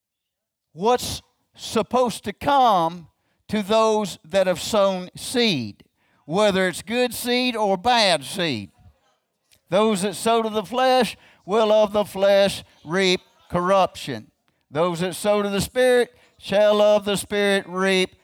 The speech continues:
life everlasting, right? So do we see so far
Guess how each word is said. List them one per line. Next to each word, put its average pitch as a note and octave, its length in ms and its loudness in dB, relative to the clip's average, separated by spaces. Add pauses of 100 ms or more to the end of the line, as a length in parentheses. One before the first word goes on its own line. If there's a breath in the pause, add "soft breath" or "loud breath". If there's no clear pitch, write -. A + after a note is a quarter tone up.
(140)
life F3 560 2 (200)
everlasting, D#3+ 1600 -2 (100)
right? F3 460 0 (760)
So G#3+ 260 -2
do A#3 200 -2
we A#3+ 180 -2
see C4+ 320 -4
so C4+ 300 0
far F3 580 0